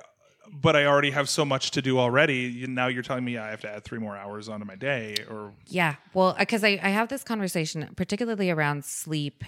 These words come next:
Speaker 2: and rest,
Speaker 1: Mm-hmm.
Speaker 2: often with clients. And they're like, "Well, I'm so busy. I got this stuff and da, da, da, da." You know what is really not good for outcomes and being productive?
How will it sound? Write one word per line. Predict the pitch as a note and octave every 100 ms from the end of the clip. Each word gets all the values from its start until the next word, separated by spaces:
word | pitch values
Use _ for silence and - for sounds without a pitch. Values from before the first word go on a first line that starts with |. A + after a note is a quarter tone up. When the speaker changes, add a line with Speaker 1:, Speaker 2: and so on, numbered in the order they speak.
| -
Speaker 2:
and | D3 C3+
rest, | C3+ C3+ C3+ - - - -
Speaker 1:
Mm-hmm. | A2+
Speaker 2:
often | C#3 C3 - C#3
with | C3
clients. | - C3+ B2+ B2+ -
And | A#2
they're | B2
like, | D3
"Well, | F#3+
I'm | G3
so | G#3
busy. | F#3 F3 E3+
I |
got | E3
this | F3+ F3
stuff | F3 D#3+
and | D#3+
da, |
da, | D#3 D3
da, | C#3+
da." | D3+ - - -
You | F#3+
know | A3
what | C#4 D#4
is | G#3+ F#3 D#3
really | D3 D3+ D3+ E3+ E3+
not | E3 D#3 D#3 -
good | D3+ D3 D3
for | - D3+ C#3+ C#3 C#3+
outcomes | C3+ C3+ - F3+ F#3+ G3
and | D#3+
being | D3+ C#3+
productive? | C#3 D3+ C3+ C#3 - C4+